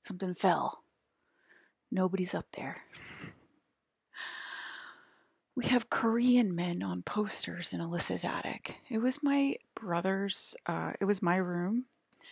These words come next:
Uh, that's how it started. It was an attic first, and then they refurbished it into my room. And then when I moved out, they made it,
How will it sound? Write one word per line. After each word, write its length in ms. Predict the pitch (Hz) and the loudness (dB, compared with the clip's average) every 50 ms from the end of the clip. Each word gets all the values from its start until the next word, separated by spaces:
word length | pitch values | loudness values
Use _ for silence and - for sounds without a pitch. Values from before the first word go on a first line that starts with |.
| - - - - - - - _ _ - _ - | -20 -20 -20 -20 -20 -20 -20 _ _ -16 _ 0
Uh, 300 | - 170 165 160 160 160 | 0 0 0 0 -2 -2
that's 160 | 170 170 - - | -2 -2 -2 -4
how 100 | 175 170 | -4 -2
it 100 | - - | -2 0
started. 460 | - - 165 156 151 160 185 196 196 | 0 0 0 0 0 0 0 2 4
It 100 | - 180 | 4 4
was 140 | - 190 170 | 4 4 2
an 80 | 180 170 | 0 0
attic 400 | - 156 160 180 208 226 - - | 0 0 0 0 -2 -4 -6 -10
first, 380 | - - 165 160 190 - - | -8 -6 -6 -6 -4 -4 -4
and 100 | 185 180 | -2 -2
then 160 | 175 175 170 170 | -2 -2 0 0
they 400 | 170 170 165 165 170 175 - _ _ _ _ _ _ _ _ - | 0 0 0 0 -2 -4 -8 _ _ _ _ _ _ _ _ -6
refurbished 640 | - 180 170 - - 165 160 160 - 190 - - - | -6 -6 -4 -2 -2 -2 -2 -2 -4 -4 -4 -4 -4
it 140 | 202 202 - | -4 -4 -4
into 260 | 190 190 - - 208 | -6 -6 -6 -6 -4
my 160 | 196 196 190 | 0 0 0
room. 460 | 190 175 165 160 156 156 165 185 208 - _ _ - - - - _ - - - - - - - - - - - - _ - | 0 0 -2 0 0 0 0 -2 -4 -6 _ _ -20 -20 -20 -20 _ -16 -14 -12 -10 -10 -10 -12 -12 -12 -14 -16 -10 _ 0
And 140 | - 180 185 | 0 2 2
then 300 | 185 180 175 170 - - | 2 4 4 4 2 2
when 140 | 185 180 180 | 2 0 0
I 100 | 175 175 | 0 0
moved 320 | 175 180 175 165 - - | 0 -2 -2 -4 -2 -2
out, 280 | 185 185 185 180 - - | -2 0 0 -2 -2 -2
they 140 | 180 170 170 | -2 -4 -2
made 260 | 165 165 165 160 - | -2 -2 -2 -2 -2
it, 200 | 170 - - | -2 -4 -4